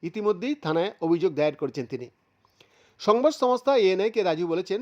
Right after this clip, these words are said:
তৃণমূলের নেতাদের মাঠে দেখা যায় না। উত্তরবঙ্গে ওদের সাংসদ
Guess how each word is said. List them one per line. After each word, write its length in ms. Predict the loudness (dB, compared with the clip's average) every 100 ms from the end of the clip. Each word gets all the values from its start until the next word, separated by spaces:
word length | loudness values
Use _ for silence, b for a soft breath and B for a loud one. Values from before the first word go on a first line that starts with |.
| -6
তৃণমূলের 460 | -2 0 2 4 2
নেতাদের 380 | 0 -2 0 -2 -4
মাঠে 240 | -6 -4 -2
দেখা 200 | -2 -2
যায় 140 | -4 -4
না। 80 | -10 _ _ _ _
উত্তরবঙ্গে 540 | -8 -2 0 2 2 0
ওদের 200 | 0 -2 -6
সাংসদ 320 | -8 -6